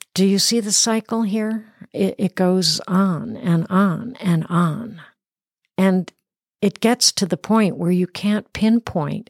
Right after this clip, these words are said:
any longer what the bottom line is, where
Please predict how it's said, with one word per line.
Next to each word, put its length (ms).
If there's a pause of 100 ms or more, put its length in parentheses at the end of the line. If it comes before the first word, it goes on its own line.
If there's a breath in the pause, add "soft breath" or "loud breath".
any 200
longer 560 (640 loud breath)
what 340
the 60
bottom 420
line 400
is, 400
where 520